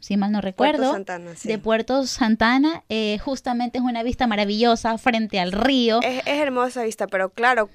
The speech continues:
Speaker 2: era, era el miedo, como decíamos
Speaker 1: Ujú.
Speaker 2: al, al principio, pero aún así nos aven-, nos aventuramos porque esa zona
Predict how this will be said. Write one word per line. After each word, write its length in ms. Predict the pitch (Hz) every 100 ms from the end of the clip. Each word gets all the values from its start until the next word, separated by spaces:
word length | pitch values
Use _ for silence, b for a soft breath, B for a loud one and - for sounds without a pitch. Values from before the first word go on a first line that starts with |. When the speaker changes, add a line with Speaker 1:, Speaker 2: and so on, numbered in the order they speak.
| -
Speaker 2:
era, 340 | 180 208 190
era 200 | 185 196
el 100 | 208
miedo, 380 | 208 208 196 196
como 340 | 196 180 170 170
decíamos 540 | 175 185 202 240 247
Speaker 1:
Ujú. 100 | 277
Speaker 2:
al, 200 | 180 170
al 160 | - 180
principio, 460 | - 180 214 226 226
pero 140 | 208 220
aún 100 | 226
así 240 | 226 240
nos 180 | 240 233
aven-, 320 | 226 202 196 -
nos 160 | 208 208
aventuramos 640 | 190 190 190 202 220 240
porque 440 | 226 202 - 190 -
esa 240 | 208 233
zona 480 | 220 233 226 226